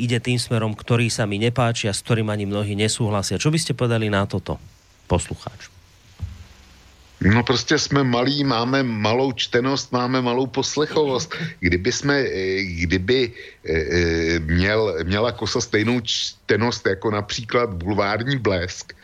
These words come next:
Speaker 2: tak by jistě dokázala ovlivňovat politiku v Čechách zásadním způsobem. Nemá. Kdyby
Speaker 1: Hmm.
Speaker 2: měl Slobodný vysílač stejnou poslechovost, jako má,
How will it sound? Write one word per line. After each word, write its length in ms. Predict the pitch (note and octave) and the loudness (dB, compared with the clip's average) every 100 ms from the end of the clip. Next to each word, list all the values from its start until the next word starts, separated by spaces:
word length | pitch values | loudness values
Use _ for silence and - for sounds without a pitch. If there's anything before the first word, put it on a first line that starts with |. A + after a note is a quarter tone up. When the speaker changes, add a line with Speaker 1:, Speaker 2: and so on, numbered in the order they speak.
| - - - - _ - | -20 -20 -20 -20 _ -2
Speaker 2:
tak 240 | F2+ F#2 | 0 2
by 60 | A2+ | 0
jistě 380 | G#2+ F#2 - A2 | 0 -2 0 0
dokázala 600 | G2 G2 G2+ A2 A#2 A2+ | 0 -2 -2 0 0 0
ovlivňovat 720 | G2 F2+ G2+ G#2 G#2+ A#2 - | -2 -2 -2 -2 0 -2 0
politiku 480 | G2+ G2 G#2 G2+ A2+ | -2 -2 -4 -4 -4
v 80 | - | 0
Čechách 360 | G#2+ G#2 A2+ | 0 2 0
zásadním 600 | A2 G2 - A2+ A#2+ B2+ | 2 -2 0 -2 0 -2
způsobem. 640 | - C3 - D#3 D#3 A2 D#2+ | -2 -8 -2 0 2 0 0
Nemá. 400 | G2 C3 C3+ G#2 F2 - - F#2+ | -2 0 0 -2 -4 -12 -12 0
Kdyby 320 | F#2+ F#2+ A#2+ | 0 2 0
Speaker 1:
Hmm. 40 | |
Speaker 2:
měl 320 | B2+ A#2+ F2 | 0 0 0
Slobodný 560 | D#2+ G2 F2+ A#2 B2 A2 | -2 -4 -2 -2 0 -2
vysílač 600 | F#2 - A#2 A#2+ E2 - - - - | -2 -2 0 0 -2 -6 -10 -20 -8
stejnou 560 | - - F#2 G#2 A#2+ F2+ | -4 2 2 2 0 -2
poslechovost, 880 | F#2 - B2+ C3 A#2+ G#2 D#2+ - - | -4 0 -2 0 0 0 -2 -6 -12
jako 280 | - D2+ G#2 | -10 -2 0
má, 280 | G#2+ G2+ | 2 -2